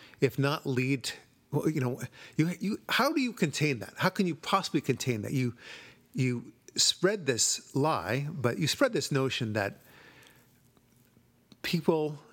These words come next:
here in America and all of its history and if its whole mantra, its whole, all of its institutions, particularly capitalism, is inherently racist. And then you expect people to go about their days in a happy-go-lucky way?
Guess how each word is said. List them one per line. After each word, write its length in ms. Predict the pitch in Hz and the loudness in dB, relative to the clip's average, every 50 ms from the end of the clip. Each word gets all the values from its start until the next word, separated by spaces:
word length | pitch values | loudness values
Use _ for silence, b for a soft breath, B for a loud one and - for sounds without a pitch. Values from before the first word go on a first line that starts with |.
| 262 - - - | -20 -18 -12 -2
here 240 | - - 160 151 147 | 2 2 2 4 2
in 60 | 139 | 0
America 640 | 127 120 110 110 107 104 - 120 113 110 110 165 - - _ _ - | 0 0 0 0 0 0 -2 -2 -2 0 -2 -4 -8 -14 _ _ -4
and 140 | 117 110 113 | -2 0 0
all 160 | 123 139 170 | 0 0 0
of 100 | 175 165 | 0 0
its 140 | 175 - - | -2 -2 -2
history 400 | 139 113 - - - 110 104 104 | -2 -2 -2 0 0 0 0 0
and 100 | 101 107 | -2 -4
if 140 | 107 - - | -2 -2 -2
its 140 | - - - | -2 0 2
whole 300 | 147 175 185 185 - - | 2 2 2 0 -2 -2
mantra, 440 | 160 131 131 127 127 - - 113 107 | -2 0 0 0 0 -2 -2 -2 -2
its 120 | 101 - - | -2 -2 0
whole, 220 | 156 170 - - - | 0 0 0 0 0
all 160 | 156 160 190 | 2 2 2
of 100 | 196 156 | 0 -2
its 120 | 147 - 135 | -2 0 0
institutions, 680 | 143 - - 135 - - 156 151 - - 101 - - | 0 0 -2 -4 0 0 0 0 0 -2 -4 -6 -6
particularly 560 | - - - 135 - 165 - - 143 123 117 104 | -2 -2 -2 2 2 0 2 2 2 2 0 -2
capitalism, 760 | - - 175 190 - - - 92 92 90 - - 92 90 - B B B B B B B B B B B B B B | 0 0 0 0 0 0 -2 -2 0 -2 -2 -4 -6 -8 -10 B B B B B B B B B B B B B B
is 120 | - 123 127 | 0 0 0
inherently 460 | 117 113 101 143 170 185 170 165 139 | -2 0 0 2 2 2 2 0 0
racist. 560 | 113 120 120 117 - - - - - - - B B B B B B B B B | 0 0 0 0 -2 -2 -2 -2 -4 -4 -4 B B B B B B B B B
And 120 | 143 135 143 | 2 2 2
then 120 | 165 208 | 2 2
you 100 | 214 208 | 0 0
expect 400 | 175 - - - - 175 170 - | 0 0 -2 0 0 0 0 0
people 360 | - 170 160 - - 120 110 107 - - | 0 -2 0 0 0 -2 -2 -2 -4 -4
to 120 | - 131 | -4 0
go 180 | 113 127 143 147 | 2 2 2 2
about 220 | 127 143 135 - | 2 0 0 0
their 80 | 139 120 | -2 0
days 320 | 104 131 127 131 117 - | 0 0 0 0 0 -2
in 80 | 113 107 | -2 -4
a 40 | |
happy-go-lucky 880 | 98 - 135 139 139 - 151 139 - - 120 101 104 117 - - 127 104 | -2 0 0 0 0 0 -2 -2 0 -2 0 0 0 0 2 0 0 0
way? 400 | 98 98 92 113 151 202 247 | 2 0 0 2 0 0 -2